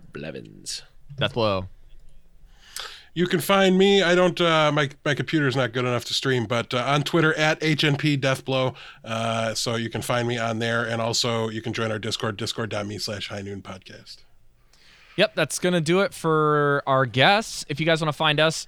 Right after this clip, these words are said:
Speaker 2: omniclab dot com, omniclab dot com slash links. You can find links to our merch, our Discord, our Twitch, YouTube, Facebook, Twitter, and Patreon pages there.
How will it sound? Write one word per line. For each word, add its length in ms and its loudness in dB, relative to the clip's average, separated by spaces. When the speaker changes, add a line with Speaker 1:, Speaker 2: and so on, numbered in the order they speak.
Speaker 2:
omniclab 360 2
dot 160 2
com, 340 0
omniclab 380 -2
dot 140 -2
com 180 -2
slash 280 -4
links. 360 2
You 60 -8
can 120 -4
find 260 -2
links 260 -4
to 100 -4
our 160 0
merch, 320 0
our 160 -2
Discord, 500 -4
our 460 -4
Twitch, 420 0
YouTube, 560 -2
Facebook, 440 -4
Twitter, 340 -2
and 260 -6
Patreon 340 -2
pages 360 0
there. 340 4